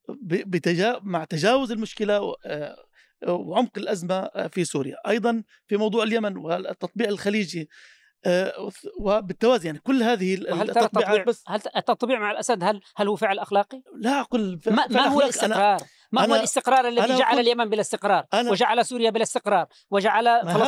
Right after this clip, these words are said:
Speaker 1: هذا،
Speaker 2: بلا
Speaker 1: هذا ما
Speaker 2: استقرار؟
Speaker 1: أريد أن أقوله، ما
Speaker 2: يعني
Speaker 1: أريد أن
Speaker 2: أنت
Speaker 1: أقوله.
Speaker 2: تتحدث عن استقرار خاص،
Speaker 1: أنا
Speaker 2: تتحدث عن أولويات هذه الدول ومصالحها الانتهازية للأسف
Speaker 1: أتأك-،
Speaker 2: الشديد.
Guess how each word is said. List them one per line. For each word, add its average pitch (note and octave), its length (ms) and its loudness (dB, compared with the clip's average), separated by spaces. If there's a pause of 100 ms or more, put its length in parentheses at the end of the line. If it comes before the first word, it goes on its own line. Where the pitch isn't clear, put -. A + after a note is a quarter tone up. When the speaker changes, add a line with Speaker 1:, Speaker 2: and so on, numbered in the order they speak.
(140)
Speaker 1:
هذا، A3+ 60 -2
Speaker 2:
بلا A3 120 2
Speaker 1:
هذا F3+ 60 2
ما A#3+ 80 4
Speaker 2:
استقرار؟ A3+ 240 4
Speaker 1:
أريد B3 120 -4
أن A#3 100 -6
أقوله، A3+ 360 -6 (100)
ما F3+ 120 -2
Speaker 2:
يعني A3 120 4
Speaker 1:
أريد A#3 100 4
أن C4 60 4
Speaker 2:
أنت C4+ 100 -2
Speaker 1:
أقوله. A#3+ 160 2
Speaker 2:
تتحدث B3 340 -2
عن A#3+ 120 0
استقرار A#3+ 440 0
خاص، G3+ 680 0
Speaker 1:
أنا D#3+ 120 -20
Speaker 2:
تتحدث A3 460 0
عن A#3+ 220 0 (220)
أولويات A3+ 500 2
هذه A3 220 2
الدول A3+ 460 2 (200)
ومصالحها G#3+ 840 2 (580)
الانتهازية A3 880 0
للأسف E3+ 320 -4
Speaker 1:
أتأك-، E3 180 -2
Speaker 2:
الشديد. E3 280 -4